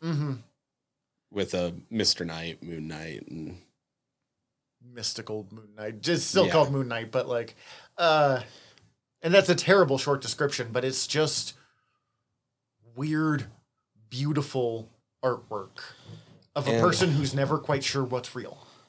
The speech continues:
Speaker 2: It's, that's the thing. If, if a Moon Knight story is written well, then by the end of it, you don't know if it actually happened or not. And there's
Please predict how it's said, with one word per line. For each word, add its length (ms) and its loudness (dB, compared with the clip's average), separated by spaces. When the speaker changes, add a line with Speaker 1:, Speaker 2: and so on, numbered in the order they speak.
Speaker 2:
It's, 240 -6
that's 320 0
the 80 2
thing. 260 -2
If, 460 -2
if 140 -4
a 60 0
Moon 320 4
Knight 200 4
story 640 2
is 240 -2
written 380 0
well, 420 -2
then 140 -2
by 180 2
the 180 0
end 180 2
of 160 2
it, 180 2
you 280 -4
don't 280 -2
know 180 0
if 120 -4
it 100 0
actually 400 -2
happened 420 -6
or 100 -10
not. 260 -16
And 140 -4
there's 260 -4